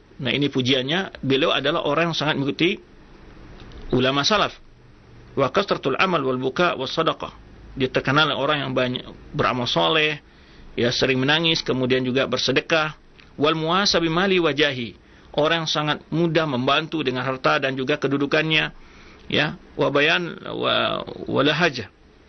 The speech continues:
Eh, wa, ada yang juga menjelaskan dalam penjelasan, ya, "Ma ra'aitu qablahu wa la ba'dahu mislah." Jadi seorang alim ini menyebutkan, Ibnu Mufarrij ini menyebutkan, "Aku tidak melihat ulama yang seperti dia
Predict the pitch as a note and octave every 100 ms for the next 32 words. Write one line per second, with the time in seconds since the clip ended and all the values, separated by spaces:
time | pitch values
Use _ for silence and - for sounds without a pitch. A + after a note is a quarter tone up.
0 | - A#2+ G2 B2 - B2+ C#3 C3+ C#3 C#3
1 | C#3+ F3 G3 D3+ C#3+ C#3 C#3+ - C3+ B2
2 | - B2+ B2+ B2+ C3 E3 F3+ - D#3 D3+
3 | D3+ - - - - - - G#2 D3+ G3+
4 | F3+ F3 F#3+ F3 D3+ F3 F3 D3 E3+ D3+
5 | D3+ D#3+ D3 D3+ D3 - - - - B2
6 | A#2+ C3 - A2+ B2+ A2+ B2+ A#2 C3 E3+
7 | D#3+ C3 A#2+ - D3 F3+ - - B2+ B2
8 | - A#2+ - - D3+ C#3 A#2+ - E3 F3
9 | - - - B2+ G2+ A#2+ A#2+ - - -
10 | - - - - C3+ D3+ E3+ D#3+ - -
11 | - C3 C3 C3+ - - - D3 C#3+ C3
12 | C#3+ G3+